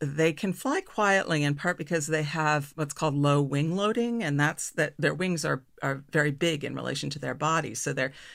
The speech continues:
flight is very buoyant and slow. But it's also because they, of the really ingenious design of their wings and feathers, which kind of squelch the normal sounds that bird wings and feathers make.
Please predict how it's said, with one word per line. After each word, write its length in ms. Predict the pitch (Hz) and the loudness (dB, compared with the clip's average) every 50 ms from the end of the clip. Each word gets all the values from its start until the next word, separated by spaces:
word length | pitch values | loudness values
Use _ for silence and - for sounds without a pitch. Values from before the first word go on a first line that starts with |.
| - - | -18 -2
flight 260 | - 196 190 175 170 143 | 6 8 8 8 8 6
is 100 | 143 - | -2 -2
very 200 | 147 135 135 131 | 0 0 0 0
buoyant 640 | 120 - 143 143 147 147 143 139 135 - - - | -2 0 2 4 6 6 4 4 2 -2 -4 -6
and 160 | 131 127 127 - | -6 -6 -6 -4
slow. 640 | - - - 151 147 147 143 135 131 127 139 143 143 - - - - - - - - - _ - | -4 -4 -2 0 2 2 2 2 0 -2 -4 -6 -10 -14 -18 -18 -18 -18 -18 -18 -20 -20 _ 0
But 160 | - 196 190 | 2 2 4
it's 160 | 196 185 - - - | 2 0 -2 -6 -10
also 420 | - 214 247 285 285 - 262 233 | -6 -4 -4 -2 -2 0 0 0
because 580 | 180 190 165 - - - 170 160 156 143 143 143 | 2 0 -2 -2 -2 -2 0 0 0 -2 -4 -6
they, 280 | - 160 165 160 - - - | -6 -6 -6 -6 -4 -2 0
of 280 | 156 147 143 139 143 | 0 0 0 0 0
the 220 | 151 143 139 147 143 - - 180 - | 0 0 0 -2 -4 -8 -14 -10 -6
really 380 | 262 269 269 220 170 147 131 - | -4 -2 0 2 2 0 0 0
ingenious 560 | 139 139 131 - 151 147 143 143 143 143 143 | 0 0 0 2 2 4 4 4 4 2 0
design 440 | - 147 139 - 135 127 131 135 135 | -4 -6 -6 -4 -4 -2 -2 -2 -2
of 140 | 135 127 - | -4 -6 -4
their 240 | - 135 127 127 131 | -4 -2 -2 -2 -4
wings 560 | - 147 139 147 147 143 139 139 139 135 - - | -4 -4 -2 0 2 2 2 2 0 -2 -4 -2
and 240 | 143 135 127 131 131 | -2 -2 -2 -2 -4
feathers, 600 | - 151 143 139 139 143 135 123 131 131 - 139 | -2 0 0 0 2 0 0 -2 -2 -6 -8 -8
which 300 | 147 139 135 143 - - | -6 -6 -6 -6 -6 -8
kind 220 | - - 156 143 | -6 -4 -4 -4
of 80 | 156 - | -4 -4
squelch 760 | - - - - - - 160 151 147 147 - - - - - | -6 -6 -6 -6 -2 2 4 4 4 4 0 -2 -4 -4 0
the 80 | 151 | 0
normal 380 | 143 139 139 139 139 139 135 139 | 2 2 2 2 2 0 -2 -4
sounds 580 | - - 156 147 151 151 151 147 147 143 143 - | -4 -4 -2 -2 0 0 0 0 -2 -2 -4 -6
that 240 | - 143 143 - | -6 -6 -6 -6
bird 260 | - 143 139 139 135 135 | -4 -2 -2 -2 -2 -4
wings 380 | 127 131 131 131 127 127 - | -4 -4 -4 -4 -4 -6 -8
and 140 | 131 135 - | -8 -8 -4
feathers 360 | 135 127 123 131 131 - - | -4 -4 -4 -4 -6 -8 -6
make. 480 | 143 143 143 139 143 143 - - - | -2 -2 -2 -2 -2 -4 -6 -10 -16